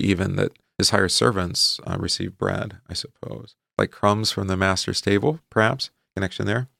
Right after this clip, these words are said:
Notice that, um, the father refuses to let him say, uh, "Make me one of your hired servants." Uh, it almost as if the father interrupts him and says, "Bring out the best robe."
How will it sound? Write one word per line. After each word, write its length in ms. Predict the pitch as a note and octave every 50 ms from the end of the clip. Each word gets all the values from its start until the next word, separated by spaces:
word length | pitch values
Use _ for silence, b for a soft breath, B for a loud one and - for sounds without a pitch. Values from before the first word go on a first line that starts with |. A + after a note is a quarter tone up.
| _ _ _
Notice 260 | - C3 D3 D3 -
that, 220 | - B2 A#2+ - - -
um, 200 | A2+ G#2+ G#2+ G#2
the 60 | G#2
father 380 | - - A#2 C3 B2+ B2+ A#2+ A2
refuses 680 | - G2+ F#2 - - A#2+ A#2+ B2 B2 G#2+ G2+ F#2 - -
to 100 | - G#2+
let 240 | G2 G2+ G#2+ G#2+ F#2
him 180 | G2+ F#2+ F2
say, 600 | - - - - A2+ G#2 F#2+ F#2 F#2 G2 G#2 G#2 - _ _ _ _ _ -
uh, 100 | G#2 G2
"Make 240 | G2+ G#2 G2+ -
me 80 | G#2 G2+
one 140 | G2 G2+ F#2+
of 100 | F#2 F2+
your 100 | F#2+ F2+
hired 280 | - F#2+ F#2 F#2 F2+
servants." 540 | - - G#2 F#2+ - G#2 - - - - - - _ _ _ _
Uh, 140 | - F2+ F#2 F#2
it 100 | F#2+ G#2
almost 320 | A2+ A#2 A#2 A2 G2+ -
as 140 | G2+ F2+ F#2
if 100 | G2 -
the 120 | - F#2+
father 340 | - - G#2 G2+ F#2 G2 G#2
interrupts 500 | F2+ F2+ F2+ F#2 F#2+ G2 G2+ - - -
him 140 | F2+ F2 F2+
and 80 | F#2
says, 400 | - - F#2+ F#2+ - - G2 - - _ _ _ _ -
"Bring 160 | G2+ G#2 F#2+
out 140 | F2+ - -
the 80 | -
best 260 | - G#2 F2+ - -
robe." 340 | - - G1+ G1+ G2 - -